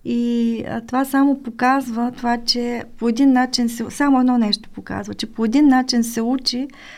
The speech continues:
тогава, когато се учат, а, език или пък как да превеждаме с правила, и по друг начин се учи тогава, когато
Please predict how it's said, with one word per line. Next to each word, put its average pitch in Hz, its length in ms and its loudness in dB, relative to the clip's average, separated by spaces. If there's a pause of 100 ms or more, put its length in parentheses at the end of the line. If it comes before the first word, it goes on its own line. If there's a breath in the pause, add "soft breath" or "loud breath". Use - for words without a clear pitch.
(100)
тогава, 233 300 2
когато 226 320 0
се 226 80 -2
учат, 220 640 -6
а, 214 380 -4 (420)
език 240 580 0
или 226 200 0
пък 220 160 -6
как 220 200 0
да 208 100 -4
превеждаме 208 580 -2
с 185 60 -10
правила, 202 580 -4 (480 loud breath)
и 240 60 -4
по 233 140 -6
друг 311 220 -2
начин 262 380 2
се 233 160 -6
учи 269 420 -2
тогава, 233 400 0
когато 233 580 -4